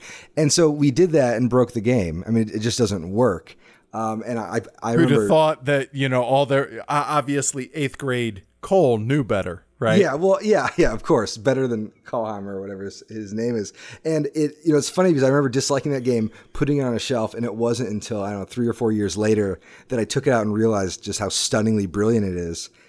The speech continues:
Speaker 1: Um, but I, I, I think that there, there is, when you tinker and are always, like, making up your own rules and you're playing D and D, there's a tendency,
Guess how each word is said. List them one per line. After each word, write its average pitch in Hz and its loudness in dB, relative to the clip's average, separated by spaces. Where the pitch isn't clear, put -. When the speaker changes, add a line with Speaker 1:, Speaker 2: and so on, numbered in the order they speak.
Speaker 1:
Um, 98 -8
but 117 -2
I, 117 4
I, 110 -2
I - -4
think 139 -4
that 117 -8
there, 143 2
there 170 0
is, 185 2
when 160 0
you 170 2
tinker 233 0
and 160 0
are 147 0
always, 156 2
like, 139 -6
making 143 -2
up 127 -6
your 143 0
own 131 -4
rules 160 2
and 117 -2
you're 107 -4
playing 101 -8
D 107 -8
and 107 -6
D, 147 2
there's 147 0
a 135 -2
tendency, 143 -2